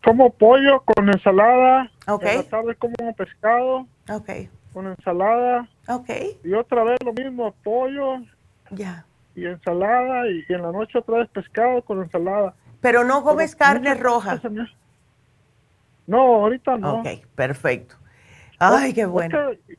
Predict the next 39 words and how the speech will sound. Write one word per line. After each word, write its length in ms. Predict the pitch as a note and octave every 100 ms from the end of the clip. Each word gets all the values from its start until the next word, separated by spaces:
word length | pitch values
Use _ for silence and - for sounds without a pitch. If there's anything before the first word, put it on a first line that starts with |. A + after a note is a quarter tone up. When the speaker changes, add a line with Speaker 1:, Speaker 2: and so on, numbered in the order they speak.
| _ _
Speaker 1:
que 60 |
i-, 100 | A#3 -
iba, 260 | A3+ B3+ C4+ -
iba 200 | B3+ C4+
al 100 | C#4
ine 140 | C#4 C#4+
no, 240 | C4+ D4+ C#4+
y, 200 | G#3 - -
y, 120 | G3
o 220 | F#3 F#3+
al 100 | G3
Taco 340 | - C4 C4+
Bell 260 | C4+ D4 C#4+
y 60 | A#3
sentía 320 | A3+ G3+ A#3+
que 140 | C#4
me, 260 | B3+ A#3 G3+ - _
me, 180 | - F3 -
me, 120 | F3 -
me 60 | F3
dolía 200 | F3+ G#3+
el 80 | A#3
estómago. 680 | - G#3+ A#3 A3+ F#3+ F#3+ _ _
Speaker 2:
No, 540 | - C#4 D4 C#4+ C4 B3 A#3+
si 240 | A#3+ A3+
es 160 | A#3+ -
que, 120 | C4+
eh, 200 | B3 A#3
no 280 | G#3 A#3 A#3
tiene 260 | A#3+ A#3+
seguro 480 | B3 A3 G#3+ A3 A3+
que, 300 | A3 F#3+ F#3 -
eh, 280 | F3+ E3+ E3+
nada 500 | F#3 F#3+ G3 G3+ G3
de 120 | F#3+
protección 760 | F#3 F3+ F3+ F3 E3+ F3+ F3 F3
en 100 | E3
el 100 | D#3
estómago. 540 | F3 - A3 G#3+ F#3